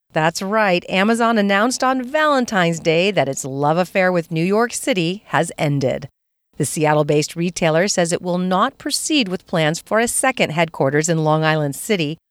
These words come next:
without more support from local officials. Amazon conducted a year-long search for location and had brokered a deal with Governor Cuomo and Mayor de Blasio that included billions of dollars in tax breaks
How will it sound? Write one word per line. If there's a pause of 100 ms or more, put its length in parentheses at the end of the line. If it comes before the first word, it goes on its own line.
(160)
without
more
support
from
local
officials. (440)
Amazon
conducted
a
year-long
search
for
location (320)
and
had
brokered
a
deal
with
Governor
Cuomo
and
Mayor
de
Blasio (340)
that
included
billions
of
dollars
in
tax
breaks